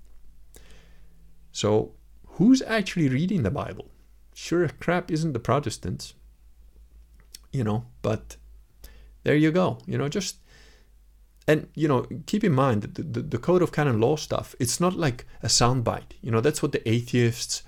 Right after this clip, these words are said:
the atheist dance, like, they'll throw a little soundbite from, like, they'll quote one little line from the Bible completely out of context to try and get you to, like, "Oh, well, you know," nah. Those guys don't even need to be answered. Just slap them down psychologically, mentally, emotionally, you know, just blast them. Just say, "You're, you're a heretic.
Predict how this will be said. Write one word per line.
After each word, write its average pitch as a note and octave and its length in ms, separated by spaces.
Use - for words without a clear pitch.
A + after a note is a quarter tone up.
the - 160
atheist B2+ 380
dance, G2+ 340
like, G#2 180
they'll G2+ 140
throw B2 240
a - 20
little A#2+ 220
soundbite A2+ 640
from, G#2 240
like, G2+ 240
they'll G2+ 120
quote - 420
one A#2+ 320
little A#2 260
line A2 480
from G#2+ 220
the F#2+ 80
Bible G#2 400
completely A2+ 420
out G#2 120
of - 120
context - 580
to - 80
try - 180
and G2+ 160
get A2+ 220
you A2+ 60
to, - 120
like, G#2 360
"Oh, - 240
well, C3 280
you B2 80
know," A#2 200
nah. A2 200
Those D3 160
guys C#3+ 200
don't C3+ 180
even G#2 280
need G#2+ 220
to - 80
be A2+ 120
answered. A2 360
Just - 280
slap A#2 300
them A2 120
down G2 640
psychologically, G#2+ 840
mentally, G2+ 580
emotionally, G2+ 540
you G2+ 140
know, G2 100
just - 220
blast G#2+ 280
them. F#2+ 120
Just A2+ 140
say, G#2+ 80
"You're, G#2+ 340
you're B2 160
a G2 40
heretic. G2+ 460